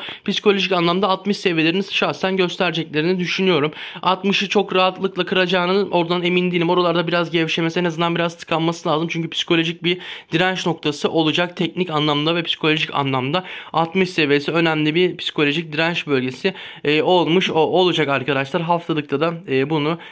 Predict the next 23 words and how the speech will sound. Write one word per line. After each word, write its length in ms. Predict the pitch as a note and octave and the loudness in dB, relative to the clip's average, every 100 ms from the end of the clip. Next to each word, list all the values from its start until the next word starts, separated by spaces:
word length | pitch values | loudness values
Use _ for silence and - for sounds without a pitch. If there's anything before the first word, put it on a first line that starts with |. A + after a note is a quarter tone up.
| - - | -12 0
e, 160 | D3 | 0
görebiliyoruz 600 | D3 E3 D#3+ D3 D#3+ D#3+ | 2 2 2 2 2 2
B 140 | D#3+ D3+ | 2 2
T 180 | D3 | 0
C 220 | C#3 E3+ E3 | 0 0 0
dominansında. 840 | D#3 D3+ D#3 D#3+ - D#3+ D3+ C3 - G3+ G3+ | 0 2 0 0 -2 -2 0 -2 -4 -6 -2
Şimdi 140 | G3+ | 2
U 120 | F#3 | 4
S 180 | F#3+ G3+ | 4 4
D 80 | G3+ | 4
dominansına 540 | F#3+ G3 F#3+ F#3+ G3+ | 2 2 2 2 2
geçelim. 380 | F#3+ F3+ E3 E3+ | 2 0 0 0
U 100 | F3 | 0
S 160 | F3+ F#3+ | 0 -2
D 100 | F#3+ | 2
dominansında 560 | F#3 F#3 F3+ F3+ G3+ | 2 2 0 -2 -2
da 60 | F3+ | -2
kötü 260 | F3+ F3 F3+ | -2 -2 0
bir 40 | |
görüntü 360 | E3 E3 E3 - | 0 0 -2 -4
durumu 180 | F3 F3+ | -4 -2
söz 260 | F3+ E3+ | -2 -4
konusu. 380 | - C#3 C#3 E3+ | -4 -4 -4 -6